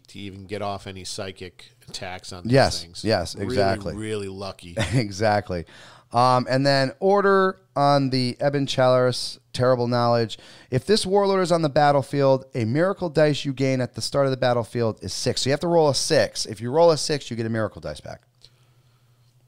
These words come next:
Speaker 2: Once again. Um, if the bat-, if the battle is, if the army is battle forged, which a lot of, that's pretty much your basic two thousand point armies now, uh, you gain D three command points as well and start with six <laughs> miracle dice.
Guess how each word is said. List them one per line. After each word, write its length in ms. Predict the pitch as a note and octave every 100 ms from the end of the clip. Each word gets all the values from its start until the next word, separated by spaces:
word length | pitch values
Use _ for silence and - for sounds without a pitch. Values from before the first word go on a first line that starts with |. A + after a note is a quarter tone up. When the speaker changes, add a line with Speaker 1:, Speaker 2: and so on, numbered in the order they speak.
| -
Speaker 2:
Once 260 | G2+ F#2
again. 180 | G2 E2+ - - - - _
Um, 560 | A#2+ A#2 A#2 A#2+ A#2 A2+ _ -
if 160 | C3+
the 80 | -
bat-, 300 | A#2+ E3 E3 C3
if 120 | C3+ - _ B2+
the 120 | C3
battle 320 | D#3+ E3 D3+
is, 160 | A#2+ - _ _ _ _ -
if 140 | C#3+ -
the 120 | D3
army 240 | F3 G#3
is 100 | E3+
battle 260 | E3+ D#3 C#3
forged, 320 | A#2+ A2+ -
which 140 | G#2+
a 40 | G#2+
lot 200 | A2+ A#2
of, 80 | -
that's 180 | G#2+
pretty 200 | - A2
much 180 | G#2 G2+
your 60 | F2+
basic 320 | F#2 F2 F2
two 100 | F2+
thousand 300 | F2+ E2 E2
point 180 | - D2
armies 240 | D2 C#2+
now, 160 | E2 F#2+ - - - _ _ -
uh, 260 | A#2+ A#2+
you 140 | A2+ C3
gain 360 | C#3+ C#3+ B2+ -
D 260 | F3 G#3 G3
three 380 | - F3 G3+ F#3
command 400 | D#3+ G3+ A3+ D3+
points 420 | B2 G#2 - - _ - -
as 220 | G#2+ G#2+
well 380 | A2+ C3+ G#2+ G#2
and 140 | A#2+ A2
start 560 | - A#3 G3+ C#3+ - -
with 160 | B2 -
six 300 | - D3 -
<laughs> 0 |
miracle 420 | A2 F2+ - G2+
dice. 540 | - - - - -